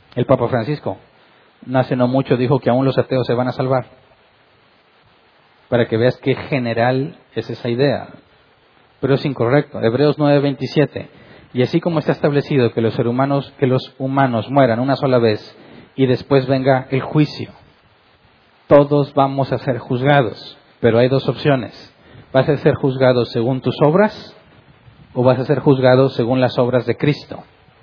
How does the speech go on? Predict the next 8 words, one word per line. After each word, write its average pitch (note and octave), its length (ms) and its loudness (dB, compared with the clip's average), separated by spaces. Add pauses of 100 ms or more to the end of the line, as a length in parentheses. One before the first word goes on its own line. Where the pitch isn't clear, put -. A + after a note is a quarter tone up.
(1160)
¿Verdad? B2 320 0 (1200)
Todos F3+ 340 4
compareceremos C#3+ 760 2
ante C#3 140 -2
el C3 60 -8
tribunal C#3 360 0
de D3 80 0
Cristo. - 460 -2